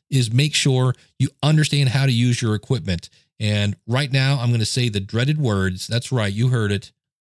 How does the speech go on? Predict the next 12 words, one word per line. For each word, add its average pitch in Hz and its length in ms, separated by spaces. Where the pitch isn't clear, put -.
Blue 120 580
Yeti. 101 420
So 151 200
this 196 240
is 165 120
me 165 220
on 151 140
a 117 100
poorly 147 480
placed 120 640
Blue 110 260
Yeti. 95 440